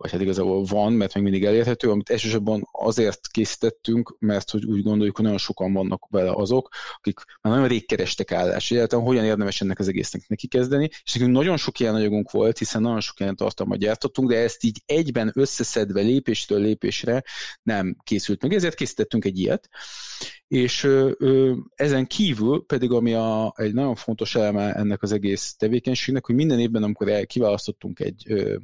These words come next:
célcsoportot, vagy egy területet, nem csak a célcsoportot választottuk ki, hanem mindig választottunk mellé egy olyan non-profit szervezetet, akik azt gondoljuk, hogy sokkal inkább értik ezt a, ezt a célcsoportot és az ő működésüket, tudják, hogy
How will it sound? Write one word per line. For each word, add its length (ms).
célcsoportot, 600
vagy 100
egy 80
területet, 560
nem 140
csak 220
a 340
célcsoportot 640
választottuk 580
ki, 120
hanem 200
mindig 200
választottunk 580
mellé 240
egy 140
olyan 140
non-profit 480
szervezetet, 760
akik 260
azt 160
gondoljuk, 600
hogy 200
sokkal 400
inkább 280
értik 480
ezt 320
a, 380
ezt 260
a 220
célcsoportot 840
és 140
az 160
ő 300
működésüket, 760
tudják, 540
hogy 260